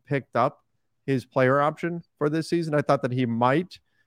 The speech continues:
look to get out there on the market, but perhaps this being in his future was already known, and so that may have been a factor in him picking this up,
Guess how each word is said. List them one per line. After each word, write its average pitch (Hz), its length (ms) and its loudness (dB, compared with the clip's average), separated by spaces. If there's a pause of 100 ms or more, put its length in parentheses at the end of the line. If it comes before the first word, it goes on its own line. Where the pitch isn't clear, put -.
(140)
look 139 160 -2
to 139 80 -6
get 131 140 0
out 131 180 2
there 135 80 2
on 127 80 0
the 120 80 0
market, 135 300 0
but 123 200 -6
perhaps 143 420 0
this 143 540 0 (300)
being 143 560 2 (120)
in 151 120 2
his 127 160 0
future 143 420 -2
was 120 180 -2
already 127 320 2
known, 123 440 2
and 117 120 -4
so 123 120 -4
that 127 180 0
may 131 100 0
have 123 120 0
been 117 100 -4
a 113 60 -6
factor 117 320 -4
in 110 60 -6
him 117 120 -8
picking 120 280 -10
this 110 140 -14
up, - 140 -14